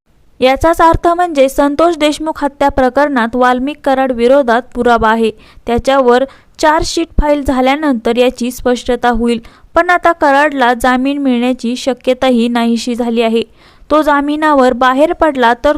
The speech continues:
तो साक्षीदारावर दबाव टाकण्याची शक्यता असल्याचा युक्तिवाद याआधीही कोर्टात करण्यात आला होता. म्हणजेच दोषमुक्तीचा अर्ज हा वाल्मिक कराडला दिलासा देऊ शकला असता, पण तो फेटाळला गेला.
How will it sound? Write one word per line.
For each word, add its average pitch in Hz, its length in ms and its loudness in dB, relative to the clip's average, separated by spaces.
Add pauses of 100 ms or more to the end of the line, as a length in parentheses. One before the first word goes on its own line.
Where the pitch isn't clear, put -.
तो 262 140 4
साक्षीदारावर 254 960 0
दबाव 240 380 0
टाकण्याची 247 540 -8
शक्यता 269 540 -4
असल्याचा 247 500 -4
युक्तिवाद 233 580 -4 (320)
याआधीही 254 600 0
कोर्टात 247 520 -2
करण्यात 226 380 -4
आला 220 180 -2
होता. 226 340 -2 (500)
म्हणजेच 262 500 2 (300)
दोषमुक्तीचा 330 840 -2
अर्ज 262 300 0 (140)
हा 269 140 0
वाल्मिक 262 480 0
कराडला 254 460 0
दिलासा 240 480 -4
देऊ 247 280 -4
शकला 285 360 -4
असता, 254 380 -2 (360)
पण 320 220 -4
तो 294 120 2 (120)
फेटाळला 262 480 2
गेला. 233 340 0